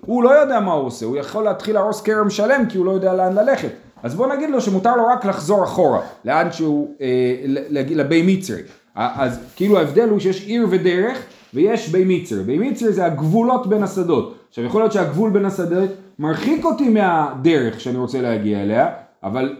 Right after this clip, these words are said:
לפחות בגבול בין השדות אני לא יהרוס עוד, עוד, עוד כרמים. אז אומרים לו, "מותר לך להפסיק עד הדרך",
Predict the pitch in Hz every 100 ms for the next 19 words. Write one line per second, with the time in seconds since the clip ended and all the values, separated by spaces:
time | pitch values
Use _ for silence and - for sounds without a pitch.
0 | - - - 139 147 139 190 196 190 185
1 | 185 285 302 156 143 165 170 170 165 160
2 | 175 - 170 160 170 165 160 165 180 156
3 | - 208 240 139 - - - 104 131 202
4 | 254 175 139 - 214 269 277 269 285 233
5 | 165 - 240 247 202 - 185 262 285 262
6 | 226 180 156 107 90